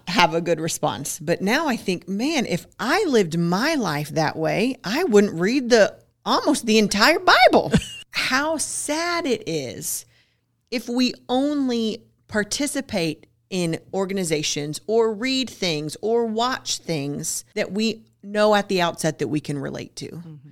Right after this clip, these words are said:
Speaker 1: What a
Speaker 2: Mm-hmm.
Speaker 1: limited scope it gives us of our world, of God's creation. If I only ever hear the voices that I know I'm gonna be okay with hearing. There are so many things that I would never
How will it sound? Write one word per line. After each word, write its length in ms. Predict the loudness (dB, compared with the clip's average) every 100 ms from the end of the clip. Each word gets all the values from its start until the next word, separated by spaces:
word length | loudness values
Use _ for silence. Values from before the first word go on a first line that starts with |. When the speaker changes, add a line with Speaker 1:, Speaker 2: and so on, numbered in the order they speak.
| -20 _ -4
Speaker 1:
What 180 | 0
a 40 | 0
Speaker 2:
Mm-hmm. 100 | 0
Speaker 1:
limited 800 | -2 0 0 0 -2 -4 -4 -2
scope 680 | -4 -4 -2 0 0 -2 -8
it 200 | -10 -4
gives 360 | -4 -2 -4
us 340 | -4 -4 -8 -8
of 120 | -4
our 160 | -2 -2
world, 420 | -2 -2 -2 -4 -4
of 260 | -4 -4
God's 640 | -2 2 4 2 0 -6 -8 _ -12
creation. 1160 | -2 2 4 2 2 0 -2 -6 -8 -12 -16 _ -6
If 160 | -2 2
I 160 | 0 0
only 360 | -2 0 0
ever 160 | 0 -2
hear 260 | -4 -4 -2
the 120 | -2
voices 640 | 0 -2 -2 -2 -4 -2
that 100 | -2
I 140 | -2
know 280 | -2 -2 -2
I'm 120 | -4 -4
gonna 180 | -6 -8
be 320 | -6 -8 -10 -8
okay 260 | -8 -6 -8
with 160 | -8 -10
hearing. 440 | -14 -14 -20 -20 _ _ _
There 200 | -4 -2
are 60 | -2
so 240 | -2 0
many 220 | 0 -2
things 260 | -2 -4 -2
that 100 | -2
I 100 | -2
would 180 | -2 -4
never 180 | -2